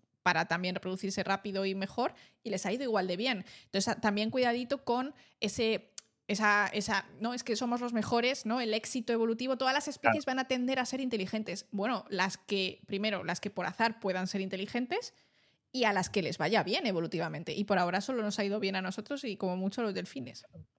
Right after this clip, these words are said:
Speaker 2: Bueno, pero el, el éxito evolutivo, bueno, es que yo no hablaría ma-, que el ser humano ni es el más listo, ni es el, ni ha tenido un éxito evolutivo ejemplar.
Speaker 1: Claro,
Speaker 2: Yo
Speaker 1: pero
Speaker 2: creo
Speaker 1: es lo,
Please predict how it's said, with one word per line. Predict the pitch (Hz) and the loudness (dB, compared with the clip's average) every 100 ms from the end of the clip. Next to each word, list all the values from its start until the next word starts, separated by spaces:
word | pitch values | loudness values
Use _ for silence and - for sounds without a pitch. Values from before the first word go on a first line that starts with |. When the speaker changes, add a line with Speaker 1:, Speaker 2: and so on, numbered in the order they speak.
| _ - | _ -12
Speaker 2:
Bueno, | 135 139 113 | 6 8 10
pero | 110 107 | 8 8
el, | 127 120 117 | 4 0 2
el | 120 | 4
éxito | 120 127 147 147 | 4 4 6 8
evolutivo, | 143 139 135 156 143 - _ | 10 6 6 6 4 -2 _
bueno, | 127 123 135 117 | 2 8 8 8
es | 131 | 4
que | 196 | 6
yo | 208 | 8
no | 202 | 8
hablaría | 175 156 165 | 8 6 6
ma-, | 156 139 | 4 2
que | 120 | 2
el | 117 104 | 0 0
ser | 131 | 0
humano | 139 143 139 | 4 4 4
ni | 117 | 4
es | 120 | 2
el | 156 | 2
más | 151 143 | 2 2
listo, | 147 - 147 | 2 2 2
ni | 127 | 2
es | 120 | 2
el, | 147 147 - 147 - | 2 2 -2 -16 -12
ni | 127 110 | -8 -2
ha | 110 | -2
tenido | 131 139 139 | 0 -2 0
un | 123 | 0
éxito | 120 - 127 127 | -2 -2 4 6
evolutivo | 117 101 113 117 - - - - _ - | 6 4 6 4 2 -12 -20 -20 _ -6
ejemplar. | 113 139 - 107 - - | -4 0 0 6 8 10
Speaker 1:
Claro, | 349 | 8
Speaker 2:
Yo | - | 8
Speaker 1:
pero | 165 | 10
Speaker 2:
creo | 185 | 10
Speaker 1:
es | |
lo, | 320 | 8